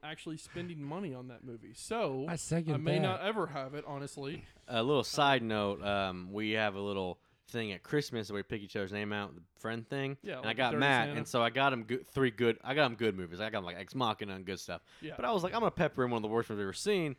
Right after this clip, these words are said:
Speaker 3: and that was Transformers last night. And
Speaker 1: I
Speaker 3: so
Speaker 1: still haven't
Speaker 3: he's,
Speaker 1: watched it. I mean
Speaker 3: I bought, he, he's welcome. <laughs> So,
Speaker 2: Oh.
Speaker 3: um, it's horrible. It's not, it is,
Speaker 2: It's
Speaker 3: it's
Speaker 2: terrible.
Speaker 3: horrible.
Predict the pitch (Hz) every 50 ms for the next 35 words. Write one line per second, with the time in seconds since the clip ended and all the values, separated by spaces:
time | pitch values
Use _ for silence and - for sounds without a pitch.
0 | - - - 160 - 127 139 143 135 127 117 - 127 120 113 - 120 113 110 101
1 | 107 101 98 92 95 104 101 101 95 95 92 78 98 95 90 90 104 - 185 185
2 | 175 156 139 135 131 151 151 139 123 117 104 123 123 120 - - 151 143 139 135
3 | 135 131 123 127 175 175 165 - - - - 110 135 143 143 - - 110 127 117
4 | 104 95 95 87 82 - 78 73 - - _ _ _ _ - - - - - 170
5 | 190 190 165 - 160 143 143 147 143 147 160 147 139 127 120 120 165 180 - 120
6 | 139 117 104 101 - - - 110 - 139 139 - 170 165 156 151 147 - - 180
7 | 175 170 151 135 131 _ _ _ - - - 175 170 - - - 143 143 139 131
8 | 127 120 113 98 95 90 98 113